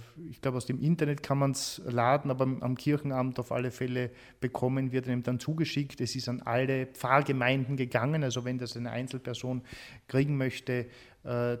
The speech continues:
dann am besten sich direkt ans Kirchenamt A B in dem Fall wenden und dann, äh, kann man diese fünfzigseitige, da sind's einundfünfzigseitige Broschüre, äh, auch elektronisch erhalten.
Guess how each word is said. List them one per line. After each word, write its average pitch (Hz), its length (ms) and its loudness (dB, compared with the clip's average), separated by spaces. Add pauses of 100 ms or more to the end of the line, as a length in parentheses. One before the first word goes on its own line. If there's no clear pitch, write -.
dann 120 440 0
am 120 200 -4
besten 117 440 -2
sich 117 240 -8
direkt 120 380 -4
ans - 460 -6
Kirchenamt 127 680 0
A 113 160 0
B 135 240 2
in 123 220 0
dem 123 200 2
Fall 117 320 -2
wenden 123 500 2 (360)
und 120 380 -4
dann, 120 360 -2
äh, 117 440 -4 (100)
kann 123 180 -2
man 120 140 -2
diese 120 240 -4
fünfzigseitige, 120 1300 -4 (180)
da 110 80 -12
sind's 117 200 -10
einundfünfzigseitige 120 1200 -6 (360)
Broschüre, 117 720 0 (400)
äh, 123 40 -8
auch 110 600 -2
elektronisch 110 600 -4
erhalten. 104 500 -8